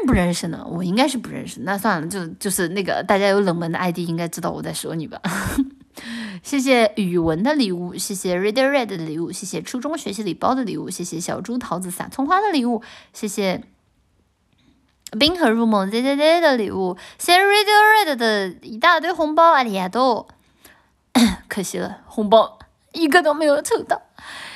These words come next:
谢谢桃-，小猪桃子撒葱花的礼物，谢谢波波奶子，什么，什么插名字的礼物。谢谢星空妙友M Y O U的礼物，谢谢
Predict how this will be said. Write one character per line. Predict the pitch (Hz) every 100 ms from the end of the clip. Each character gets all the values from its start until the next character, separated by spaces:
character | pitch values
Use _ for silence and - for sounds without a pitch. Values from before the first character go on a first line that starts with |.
| -
谢 | -
谢 | 285
桃-， | 277 262 233
小 | 233 240 226
猪 | 320
桃 | 349 285
子 | 302
撒 | 294 247
葱 | 311 320
花 | 370 370
的 |
礼 | 320
物， | 262 262
谢 | 262 262
谢 | 277
波 | 277 330
波 | 381
奶 | 381 254
子， | 277 - 175 - 196
什 | -
么， | 175 247 330
什 | - 202
么 | 208 254
插 | 269 - 359
名 | 349 190
字 | 170 214
的 | 160
礼 | 160 147
物。 | 139 131 - - - - - - _
谢 | - 254
谢 | 240 214 190
星 | 196 - 330 349
空 | 381 370
妙 | 370 370 240
友 | 190 160 -
M | 226 277 254
Y | 285 277
O | - 349 -
U | 330 302
的 |
礼 | 196 170
物， | 170
谢 | 185 185
谢 | 180